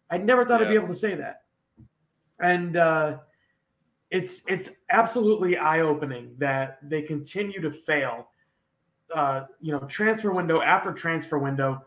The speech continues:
Speaker 1: coach after coach, and they do it the same exact way. They bring
Speaker 2: Yep.
Speaker 1: in these guys.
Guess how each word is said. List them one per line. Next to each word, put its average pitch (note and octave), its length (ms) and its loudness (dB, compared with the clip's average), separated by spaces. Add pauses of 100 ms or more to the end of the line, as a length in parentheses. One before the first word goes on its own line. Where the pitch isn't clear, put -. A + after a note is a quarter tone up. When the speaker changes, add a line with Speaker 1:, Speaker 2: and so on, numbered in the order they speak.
(100)
Speaker 1:
coach G#3 300 0
after G3+ 260 -2
coach, C#3 540 -6 (360)
and F#3+ 120 0
they F#3+ 100 4
do F3 300 4
it A#3 140 0
the D#3 60 -6
same G#3 460 0
exact F#3 420 -2
way. A#3+ 420 -4 (480)
They E3+ 140 2
bring F3+ 320 4
Speaker 2:
Yep. A3+ 80 4
Speaker 1:
in B3 140 0 (260)
these A#3+ 160 -2
guys. C#3+ 540 2